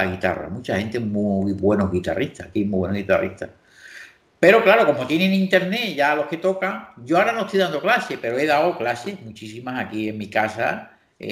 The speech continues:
he estado dando clases y viene mucha gente a aprender los jaleos y los tan-, y sobre todo también los cantadores,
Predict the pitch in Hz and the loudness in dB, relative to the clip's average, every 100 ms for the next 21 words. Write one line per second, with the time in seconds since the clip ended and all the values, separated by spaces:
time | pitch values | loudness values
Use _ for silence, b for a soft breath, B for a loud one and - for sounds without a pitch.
0 | 107 101 95 107 101 104 101 110 107 135 | -4 -4 -2 -2 0 -2 2 2 2 -2
1 | 113 104 92 92 92 92 90 95 98 120 | -2 -2 -2 -6 -10 -8 -6 -6 -2 -4
2 | - 92 95 98 101 110 101 110 127 90 | -2 -4 -2 -4 -2 0 0 0 -2 -4
3 | - 104 101 104 92 92 107 113 123 135 | -2 -2 -2 0 0 0 0 0 0 -4
4 | 107 92 90 92 104 | -2 -2 0 0 0